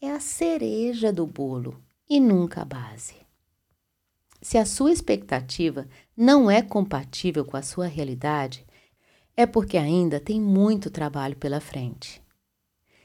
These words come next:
Se dentro do seu desejo de alcançar tiver sempre uma ação correspondente,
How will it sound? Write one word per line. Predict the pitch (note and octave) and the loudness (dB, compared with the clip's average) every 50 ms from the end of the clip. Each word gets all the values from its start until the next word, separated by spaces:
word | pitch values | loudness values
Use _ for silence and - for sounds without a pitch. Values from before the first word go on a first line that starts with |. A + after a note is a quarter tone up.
| _ _ | _ _
Se | - - - C4+ | -2 2 2 4
dentro | A3 B3+ C#4 D#4+ F4+ - - G3+ | 6 6 6 4 4 2 0 -4
do | F3+ F3 | -4 -4
seu | - - - A3+ B3 | 0 2 4 4 4
desejo | G#3+ G3 E3 D3+ - - G3+ A3+ B3 B3+ - | 4 2 2 0 0 0 2 2 2 2 0
de | G3 F#3+ | -2 -2
alcançar | F#3 F#3+ G3 - F#3 E3+ D#3 - - D#3 C3+ B2 A#2 - - - _ _ _ _ | -2 -2 -2 -2 -4 -4 -4 -6 -6 -6 -6 -6 -8 -12 -16 -20 _ _ _ _
tiver | - - F#3+ E3+ F#3 G3 F#3 - - | -6 -4 -2 0 0 0 0 -2 -8
sempre | - - - C4 D4 F#4 G#4+ - - A#3+ | -12 -4 0 2 2 2 0 -2 -2 0
uma | G#3+ G3 F#3+ F3+ | 0 2 0 0
ação | - - - - G3+ G3 G3+ | -2 -6 -4 -2 0 0 2
correspondente, | G3 G3 E3 D3 E3 C#3+ - - - C#3 C3+ C3+ C3 D#3+ E3+ D#3 C#3 - - - - - - - | 0 -2 -4 -6 -6 -6 -8 -8 -10 -8 -6 -4 -2 0 0 -2 -2 -6 -10 -14 -16 -16 -18 -20